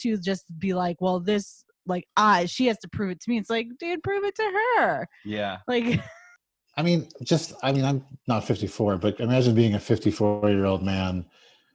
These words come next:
Speaker 3: What do you possibly have in common with a twenty-two-year-old woman from Manila? Like, the, what are, what, how, what, what kind of shared interests do they have? Like, what are they, like, it's, it,
Speaker 2: Nothing.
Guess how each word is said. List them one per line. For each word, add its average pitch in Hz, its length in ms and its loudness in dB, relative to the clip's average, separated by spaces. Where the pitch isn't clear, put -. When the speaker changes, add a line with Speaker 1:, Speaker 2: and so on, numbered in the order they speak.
Speaker 3:
What 143 260 2
do 180 60 2
you 165 140 8
possibly 127 880 2
have 107 240 0
in 104 120 0
common 101 680 -4
with 107 220 -4
a 90 100 -4
twenty-two-year-old 101 1160 0
woman 104 340 -4
from 95 340 -4
Manila? 95 580 -6
Like, 98 240 -8
the, 151 160 2
what 147 240 -2
are, 151 180 -2
what, 160 240 -4
how, - 240 -12
what, 131 240 -10
what 151 180 -4
kind 160 180 -6
of 131 80 -4
shared 147 300 4
interests 143 400 4
do 101 100 -2
they 90 120 -2
have? 92 280 -4
Like, 107 220 -4
what 135 120 -2
are 135 60 -2
they, 123 260 0
like, 110 240 2
it's, - 220 -2
it, - 80 -16
Speaker 2:
Nothing. 98 480 0